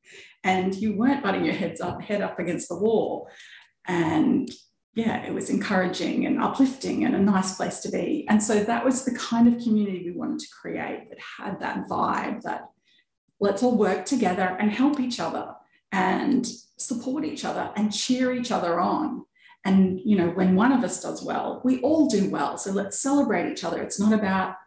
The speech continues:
competition or rivalry or jealousy or any of those. We didn't want any of that in there, or negativity. We don't want people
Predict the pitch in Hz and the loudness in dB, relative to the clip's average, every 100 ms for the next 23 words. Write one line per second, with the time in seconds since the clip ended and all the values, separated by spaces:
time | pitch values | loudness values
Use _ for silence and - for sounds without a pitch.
0 | _ _ - 190 - - 190 - 196 208 | _ _ -10 -8 -4 -2 0 0 0 2
1 | 202 202 196 185 170 - 180 196 180 180 | 2 2 2 0 0 0 0 0 0 0
2 | 180 185 185 185 185 170 170 - - - | -2 0 0 0 -2 -2 -2 -2 -2 0
3 | 190 - 208 - - 208 214 208 - - | 0 -2 -2 -4 0 4 4 2 -4 -6
4 | - 190 190 - 196 - - 208 208 196 | -6 -10 -12 -6 -4 -4 -2 2 2 2
5 | 190 - - 180 180 160 - 180 190 202 | 0 -6 -4 0 2 2 0 2 4 6
6 | 214 220 214 202 208 202 185 185 - - | 4 2 2 2 0 0 -2 -4 -4 -6
7 | - 220 208 208 | -4 -2 -2 -2